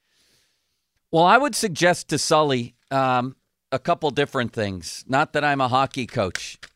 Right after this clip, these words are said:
but I want you to hear this other quote, which was, and, and to me, that's a very telling quote right there. What he's telling the world is, "What we've done, what I've done isn't working. So we're making major changes here."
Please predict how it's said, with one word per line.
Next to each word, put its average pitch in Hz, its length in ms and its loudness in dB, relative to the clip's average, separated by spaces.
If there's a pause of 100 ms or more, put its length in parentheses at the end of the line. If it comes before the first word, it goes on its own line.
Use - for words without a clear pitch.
(320)
but 131 240 0
I 147 80 2
want 180 200 0
you 180 100 -4
to 160 80 -2
hear 151 200 0
this 131 220 -2
other 139 220 0
quote, 107 460 -2
which 110 280 -4
was, 110 560 0
and, 123 140 -4
and 131 160 -8
to 175 100 -2
me, 226 140 0
that's 151 240 0
a 135 60 -4
very 131 320 0
telling 113 420 -2
quote 90 300 -6
right 92 240 -6
there. 87 280 -8 (480)
What 180 140 4
he's 170 140 -2
telling 226 320 2
the 165 100 0
world 170 400 2
is, 135 280 0
"What 156 240 0
we've 156 220 -2
done, 160 320 2
what 139 140 2
I've 160 320 4
done 135 480 2
isn't 151 360 -2
working. 120 520 -2 (960)
So 151 160 2
we're 160 160 2
making 151 380 0
major 135 360 -2
changes 127 580 -4
here." 87 240 -8